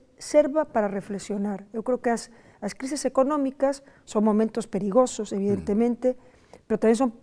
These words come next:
Speaker 1: pro-, momentos de oportunidade, non? De
Speaker 2: Pero non haberá
Speaker 1: oportunidade.
Speaker 2: cartos para rectificar, derruir, volver a construir outra cousa, eh,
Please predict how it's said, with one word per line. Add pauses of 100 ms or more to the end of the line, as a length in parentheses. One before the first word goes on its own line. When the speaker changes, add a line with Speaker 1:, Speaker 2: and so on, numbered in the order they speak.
(100)
Speaker 1:
pro-,
momentos
de
oportunidade,
non?
De
Speaker 2:
Pero
non
haberá
Speaker 1:
oportunidade. (160)
Speaker 2:
cartos
para
rectificar,
derruir,
volver
a
construir
outra
cousa, (320)
eh,